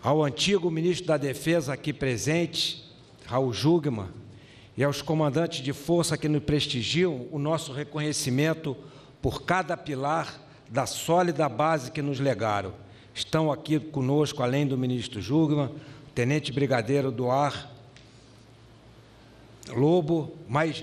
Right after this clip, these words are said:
ministro da, antigo ministro da Aeronáutica, almirante Moura Neto, tenente brigadeiro Duar Saito e meu comandante, general Enzo, antigo comandante. Muito obrigado. Aproveito para saudar vários ministros que estão deixando o governo, meus amigos,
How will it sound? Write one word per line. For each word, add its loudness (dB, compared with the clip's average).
ministro -2
da, 2
antigo -4
ministro 0
da 2
Aeronáutica, 0
almirante 0
Moura 0
Neto, -2
tenente 0
brigadeiro 2
Duar 0
Saito -4
e 0
meu 4
comandante, -2
general 0
Enzo, -2
antigo 0
comandante. -2
Muito 0
obrigado. -2
Aproveito 2
para -2
saudar 0
vários 0
ministros 0
que -8
estão 0
deixando 2
o 0
governo, 0
meus -4
amigos, -2